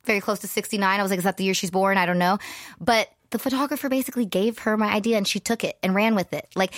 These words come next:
and then I texted him about it, and I go, "Did you show Miley my pictures?" Like, this, I said, "This Wide Receiver song is such a bite of my idea. It's a joke." He, the way he texted me back a paragraph right away was as if he had it, like, s-,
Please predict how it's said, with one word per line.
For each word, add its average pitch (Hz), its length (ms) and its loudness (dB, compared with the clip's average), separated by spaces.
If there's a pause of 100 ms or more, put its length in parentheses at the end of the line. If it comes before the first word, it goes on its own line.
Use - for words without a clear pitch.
(160)
and 247 120 6
then 254 80 4
I 247 140 6
texted 302 460 0
him 277 80 4
about 226 140 4
it, 220 120 2
and - 0 -
I 226 60 0
go, 220 80 0
"Did 190 180 0
you 262 140 2
show 339 240 2
Miley 220 420 4
my 214 160 4
pictures?" 247 560 0
Like, 208 220 2
this, - 320 -2
I 208 80 4
said, 214 160 0
"This 226 120 2
Wide 202 280 4
Receiver 233 420 2
song 247 320 4
is 190 100 -2
such 214 280 0
a 220 40 4
bite 185 360 2
of 185 100 2
my 190 160 2
idea. 185 500 2
It's 175 160 -2
a 185 80 0
joke." 160 460 0 (640)
He, 302 100 2
the 277 140 6
way 254 220 2
he 339 120 0
texted 262 260 0
me 247 100 2
back 208 220 0
a 196 40 -2
paragraph 202 520 2
right 175 260 2
away 175 260 4
was 185 140 2
as 175 160 2
if 185 140 -2
he 190 80 0
had 180 160 2
it, - 80 -4
like, 170 160 -2
s-, - 120 -8